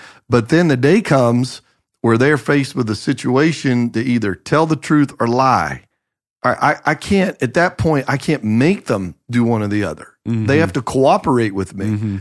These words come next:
Speaker 1: If they tell the truth, then they're gonna be congratulated. They're gonna be affirmed. They might be rewarded. If they lie, they're gonna get a spanking. And I, and I think that may be a, a, a really good way to ex-, express how God is, is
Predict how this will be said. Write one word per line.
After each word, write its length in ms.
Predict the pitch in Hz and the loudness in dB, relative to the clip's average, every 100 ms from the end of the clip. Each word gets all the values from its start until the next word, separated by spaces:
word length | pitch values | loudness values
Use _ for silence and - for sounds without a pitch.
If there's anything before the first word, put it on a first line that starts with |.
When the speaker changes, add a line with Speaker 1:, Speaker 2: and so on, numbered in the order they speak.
| - | -2
Speaker 1:
If 180 | 127 120 | -2 0
they 160 | 117 | -4
tell 260 | 98 120 113 | 0 0 0
the 100 | 104 | -2
truth, 440 | - 143 185 220 | 0 2 2 0
then 140 | - 117 | -4 -4
they're 120 | 110 | -2
gonna 200 | 101 104 | -4 -4
be 340 | 98 107 101 110 _ _ _ _ _ | -4 -6 -6 -10 _ _ _ _ _
congratulated. 880 | - 101 104 139 151 160 156 151 151 | -10 -6 0 0 0 0 0 2 0
They're 120 | 139 117 | -2 -4
gonna 180 | 113 104 | -4 -6
be 160 | 110 | -6
affirmed. 760 | 92 - 147 160 160 151 151 143 | -6 -2 2 4 2 2 -2 -4
They 180 | 147 117 | -4 -4
might 200 | 117 117 | -4 -2
be 120 | 107 | -2
rewarded. 760 | 107 110 127 151 156 147 139 - _ | -2 0 2 4 4 2 -2 -10 _
If 140 | 113 104 | -6 -4
they 140 | 107 | -4
lie, 400 | 101 101 107 123 | -2 -2 0 0
they're 140 | 113 98 | -2 -4
gonna 160 | 101 | -8
get 120 | 101 | -8
a 40 | 87 | -10
spanking. 460 | - 151 175 - - - - | -4 -2 -2 -4 -12 -20 -4
And 100 | 113 | -2
I, 100 | 123 - | -2 0
and 100 | 113 | 0
I 80 | |
think 300 | 117 117 123 | 0 -2 -2
that 180 | 123 160 | 0 0
may 160 | 190 135 | 2 0
be 360 | 117 113 110 104 _ _ _ - - | 2 2 2 -2 _ _ _ -20 -8
a, 300 | - - 110 - _ | -6 -4 -6 -6 _
a, 120 | - 107 | -8 -4
a 80 | 107 | -2
really 240 | 113 127 | 2 2
good 160 | 117 117 | 2 2
way 180 | 113 113 | 2 2
to 140 | 113 | 0
ex-, 220 | 95 - - | -4 -16 -16
express 460 | 135 - - 117 | -16 -8 -4 -4
how 160 | - 110 | 0 -2
God 580 | 101 120 123 127 120 107 _ _ _ | 0 0 2 2 0 -6 _ _ _
is, 400 | 113 110 104 - - _ _ _ | -4 -4 -4 -10 -20 _ _ _
is 320 | - 104 90 | -8 -8 -10